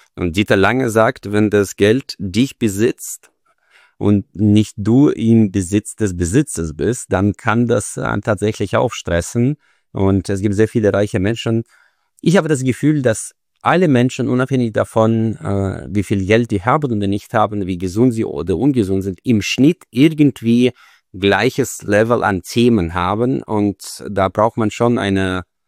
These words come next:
ja, vielleicht Erleuchtung im Inneren, um auf die nächste Stufe der inneren Ruhe zu kommen oder mit sich selbst im Frieden zu finden,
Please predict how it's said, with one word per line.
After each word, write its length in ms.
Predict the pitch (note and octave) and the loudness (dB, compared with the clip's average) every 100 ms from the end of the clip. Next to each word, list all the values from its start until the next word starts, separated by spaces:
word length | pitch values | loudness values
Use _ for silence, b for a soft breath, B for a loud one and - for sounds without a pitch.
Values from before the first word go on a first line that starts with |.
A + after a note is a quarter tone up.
| _ _ _ _ _ _ _ _ | _ _ _ _ _ _ _ _
ja, 220 | - F2+ | -6 -6
vielleicht 380 | - F2+ F#2+ - | -2 -2 -2 -4
Erleuchtung 840 | C#2+ E2+ F2 G#2+ A#2 - F2+ G2+ - | -4 0 4 2 0 -2 -2 -2 -4
im 200 | F2+ G2 | -2 2
Inneren, 340 | A2+ A#2+ G#2+ | 2 2 2
um 180 | F#2+ G2 | 0 0
auf 280 | G2 F#2+ F2+ | 0 -2 0
die 100 | F#2+ | 0
nächste 460 | F#2+ A#2+ - - | 2 0 -4 -10
Stufe 440 | - - A#2 - F#2+ | -8 -2 -2 0 0
der 460 | F#2+ F#2+ F#2 F#2 b b b | 2 2 0 -4 b b b
inneren 460 | - G#2+ A#2+ G#2 G2+ | -2 2 4 4 2
Ruhe 340 | G#2 B2 G2+ | 2 2 2
zu 220 | D#2 - E2 | 0 -8 -8
kommen 400 | - G#2 A#2 F#2+ | -2 0 0 -2
oder 440 | F2 F#2 F#2 D#2 | -2 0 0 -4
mit 260 | - F#2+ E2+ | -4 -4 -4
sich 180 | F#2 D#2+ | -6 -2
selbst 560 | F#2 G#2 A2 - - _ _ - | 0 0 -2 -10 -18 _ _ -4
im 180 | F#2+ | -2
Frieden 760 | E2+ - A#2 C#3 A2 F#2 G2+ A#2 _ _ _ _ | -2 0 2 2 2 2 2 0 _ _ _ _
zu 220 | - - | -10 -6
finden, 640 | F#2+ - A2+ F#2+ F#2+ A2+ | -4 0 0 2 2 0